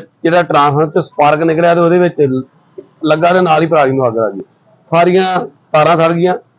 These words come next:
ਪਬਲਿਕ ਨੇ, ਸ਼ਹਿਰ ਵਾਸੀਆਂ ਨੇ ਸਾਥ ਦਿੱਤਾ ਤੇ ਉਸੇ ਵਕਤ ਫੋਨ ਕੀਤਾ ਤੇ ਫਾਇਰ ਬ੍ਰਿਗੇਡ ਆਈ, ਬਿਜਲੀ ਬੋਰਡ ਨੂੰ ਦੱਸਿਆ ਤੇ ਬਿਜਲੀ ਬੋਰਡ ਨੇ ਲਾਈਟਾਂ ਬੰਦ ਕਰਤੀਆਂ, ਜਿਹਦੇ ਨਾਲ ਜਿਹੜੀ ਬਹੁਤ ਨੁਕਸਾਨ ਹੋਣਾ ਸੀ ਸ਼ਹਿਰ ਦਾ, ਕਿਉਂਕਿ ਤੁਸੀਂ ਦੇਖ ਸਕਦੇ ਵੀ ਲਾਗੇ ਲਾਗੇ ਦੁਕਾਨਾਂ ਵਾ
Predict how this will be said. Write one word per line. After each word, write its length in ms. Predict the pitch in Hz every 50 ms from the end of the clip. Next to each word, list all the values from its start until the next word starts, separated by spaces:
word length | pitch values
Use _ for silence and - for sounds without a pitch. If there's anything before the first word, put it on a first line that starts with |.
| _ _ _ -
ਪਬਲਿਕ 320 | 175 156 165 175 185 170
ਨੇ, 200 | 175 180 180 175
ਸ਼ਹਿਰ 260 | - 151 156 165 185
ਵਾਸੀਆਂ 340 | 185 180 170 143 143 170 170
ਨੇ 60 | 170
ਸਾਥ 280 | 151 - 143 143 147 147
ਦਿੱਤਾ 260 | 151 151 147 170 165
ਤੇ 80 | 160 175
ਉਸੇ 280 | 165 - - 175 170
ਵਕਤ 140 | 165 165 147
ਫੋਨ 320 | 123 127 131 143 143 143 135
ਕੀਤਾ 260 | 143 131 160 160 160
ਤੇ 80 | 170 165 - _ _ _ _ _ -
ਫਾਇਰ 160 | 156 156 165 156
ਬ੍ਰਿਗੇਡ 360 | 147 165 147 165 170 165 165
ਆਈ, 180 | 160 160 165 160 - _ _ _ _ _ _ -
ਬਿਜਲੀ 280 | 170 175 165 170 185
ਬੋਰਡ 180 | 165 180 185 185
ਨੂੰ 100 | 190 180
ਦੱਸਿਆ 240 | 180 139 131 175 180
ਤੇ 80 | 190
ਬਿਜਲੀ 240 | 170 165 165 165 170
ਬੋਰਡ 180 | 160 165 170 175
ਨੇ 60 | 175
ਲਾਈਟਾਂ 300 | 165 151 143 135 147 147
ਬੰਦ 220 | 139 139 127 139
ਕਰਤੀਆਂ, 460 | 151 160 160 156 143 170 170 180 180 175 - _ _ _ _ _ _ _ _ _ _ _ _ _ _ _ -
ਜਿਹਦੇ 320 | 135 170 196 185 226 220 214
ਨਾਲ 380 | 196 165 147 139 131 107 - _ _ _ _ _ _ _ - 139
ਜਿਹੜੀ 180 | 165 175 185
ਬਹੁਤ 720 | 147 120 165 170 170 196 214 214 214 214 214 214 208 196 _ _ _ _ - 190
ਨੁਕਸਾਨ 680 | 185 - - - 156 165 151 - - 165 170 196 220
ਹੋਣਾ 160 | 220 202 190 185
ਸੀ 60 | 170
ਸ਼ਹਿਰ 300 | - 156 156 165 170 170
ਦਾ, 160 | 165 165 156 - - _ _ _ _ _ _ _ _ _ _
ਕਿਉਂਕਿ 300 | - 175 175 180 202 208
ਤੁਸੀਂ 400 | 196 190 156 147 - - 196 185
ਦੇਖ 200 | 151 165 175 160
ਸਕਦੇ 240 | 135 156 175 175 190
ਵੀ 100 | 185 196
ਲਾਗੇ 280 | 175 170 160 151 165 165
ਲਾਗੇ 260 | 165 165 160 160 165
ਦੁਕਾਨਾਂ 400 | 160 170 156 143 135 139 143 151
ਵਾ 240 | 156 156 143 - -